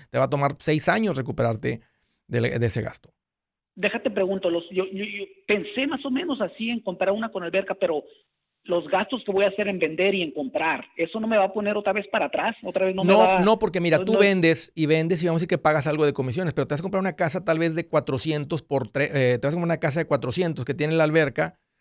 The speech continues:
Speaker 1: vas a tomar más posición, tal vez por trescientos treinta, trescientos cuarenta, y sí hay, porque están las, hay un montón de casas que están, ah, abandonadas, etcétera, que vienen de divorcios, que vienen de, que vienen de herencias,
Speaker 2: Sí,
Speaker 1: que
Speaker 2: sí,
Speaker 1: vienen
Speaker 2: sí.
Speaker 1: de esto que traen la alberca.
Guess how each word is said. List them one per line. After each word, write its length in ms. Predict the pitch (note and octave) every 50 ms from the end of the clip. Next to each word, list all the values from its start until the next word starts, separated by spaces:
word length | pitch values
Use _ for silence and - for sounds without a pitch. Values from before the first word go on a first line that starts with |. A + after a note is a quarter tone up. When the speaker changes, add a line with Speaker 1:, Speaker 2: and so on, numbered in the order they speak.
| _ _ _
Speaker 1:
vas 160 | - C#3 C3
a 20 |
tomar 200 | C3+ D3+ D#3 D3+
más 160 | D3+ D#3 D#3 D3+
posición, 360 | - C#3+ D3+ E3 - C#3+ C3
tal 260 | C#3 C#3 - C#3 C#3
vez 140 | C#3 D3 -
por 220 | - E3 D3+ B2 -
trescientos 560 | - C#3 B2+ - C#3+ C#3 C#3+ C#3+ - C#3+ -
treinta, 400 | - D3+ F#3 G#3 A3 F#3 - -
trescientos 240 | - C#3 C#3+ C3+ -
cuarenta, 420 | - C#3 C3 - F#3+ F#3+ - -
y 80 | C3+ A2+
sí 200 | - - D3 C#3
hay, 200 | C#3 D3 D#3 D3+
porque 200 | - C3+ - F3
están 200 | - C#3 C3+ C#3
las, 140 | C#3+ B2+ - - E3 E3 -
hay 140 | - - C3+
un 80 | D3+ E3+
montón 500 | E3+ E3+ E3 D#3 D3 B2+ D3+ D3 D3 D3
de 100 | C#3+ C#3+
casas 340 | - C3+ C3 A#2+ D3 C3+
que 100 | - -
están, 380 | A#2 - C3+ C3 C3+ C#3 C#3 C3+
ah, 100 | B2+ A#2+ - - - - -
abandonadas, 920 | - C3+ C#3 C#3+ C#3+ D3 D3 C#3+ C#3+ C#3 C3 C3 C3 C3 C3 C3+ C3 -
etcétera, 460 | D3+ B2+ - - C3+ A#2+ - C3+ C3+
que 120 | B2 - C#3
vienen 280 | C3+ C#3 C#3+ C#3+ C#3+
de 100 | C#3 C#3
divorcios, 500 | C3+ C3+ C3+ B2+ C3 B2+ B2 B2+ D3 B2+
que 120 | - - C3
vienen 240 | C3 C3+ C#3 C#3 C3+
de, 160 | C3+ B2+ - - - - - - _ _
que 120 | - C#3
vienen 260 | C3+ C#3 C#3+ C#3+ C#3
de 80 | C3+ C#3
herencias, 420 | C3+ C#3 C3+ C#3 B2+ - D3 C#3
Speaker 2:
Sí, 60 | -
Speaker 1:
que 60 | - C#3
Speaker 2:
sí, 20 |
Speaker 1:
vienen 180 | C3+ C#3 C#3 C3+
Speaker 2:
sí. 40 |
Speaker 1:
de 60 | B2+ B2+
esto 120 | - D#3+
que 100 | D3 C3+
traen 200 | A#2 B2+ B2 B2
la 60 | B2+
alberca. 460 | B2 B2 E3+ G3 F#3+ - A#3+ - -